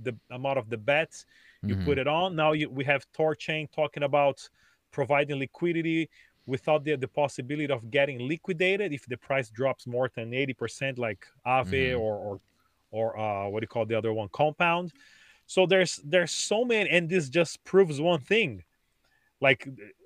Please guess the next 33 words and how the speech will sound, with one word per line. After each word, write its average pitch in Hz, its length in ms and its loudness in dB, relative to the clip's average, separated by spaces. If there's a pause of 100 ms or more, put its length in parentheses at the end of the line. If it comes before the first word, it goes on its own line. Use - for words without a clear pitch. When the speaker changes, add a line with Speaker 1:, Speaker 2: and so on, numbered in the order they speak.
(120)
Speaker 1:
you've 151 260 0
been 190 220 0
crypto 185 340 -2
for 170 220 0
a 156 80 4
long 165 240 2
time. 170 520 -2 (120)
I've 143 240 -2
been 175 140 -6
crypto 170 340 -2
for 165 180 0
a 147 80 4
long 165 340 6
t-, 131 80 -12
which 143 300 -4
is 135 140 -4
considered 127 420 -4
a 107 80 -2
long 117 240 -2
time, 139 380 0
right? 131 280 0
Five 127 300 -2
Speaker 2:
Yeah. 147 100 -2
Speaker 1:
years, 110 300 -4 (720)
right? 123 160 6
It's 131 140 -2
considered 147 380 -2
like 131 180 4
we're 135 120 2
dinosaurs 139 760 2
in 127 80 -10
crypto. 113 520 -4 (520)
Uh, 117 720 2